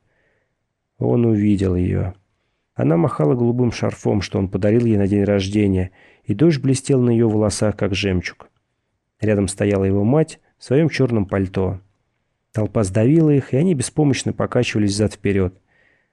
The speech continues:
Над плечом Джен идиотски стрекотала телекамера.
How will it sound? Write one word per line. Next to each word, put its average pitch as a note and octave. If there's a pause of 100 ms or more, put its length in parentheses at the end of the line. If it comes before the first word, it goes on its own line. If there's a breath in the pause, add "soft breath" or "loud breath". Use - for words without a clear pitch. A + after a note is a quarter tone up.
(140)
Над G#2
плечом G2+
Джен C3+
идиотски B2
стрекотала G#2+
телекамера. G2+